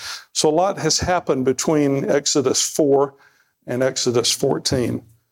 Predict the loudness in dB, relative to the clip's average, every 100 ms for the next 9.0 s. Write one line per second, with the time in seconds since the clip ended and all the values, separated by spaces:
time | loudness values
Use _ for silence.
0 | _ _ -4 0 2 2 2 2 0 -2
1 | -2 2 2 2 4 2 2 2 4 2
2 | 2 2 4 2 0 -6 -16 -20 _ _
3 | _ -2 0 2 2 2 -2 -10 -4 0
4 | 0 2 2 4 4 4 2 2 2 0
5 | 0 -2 -2 -2 0 2 2 2 -2 -2
6 | -2 0 2 0 -2 -14 -20 -20 _ _
7 | _ _ _ -2 2 2 2 2 2 2
8 | 0 2 4 4 2 0 2 2 -2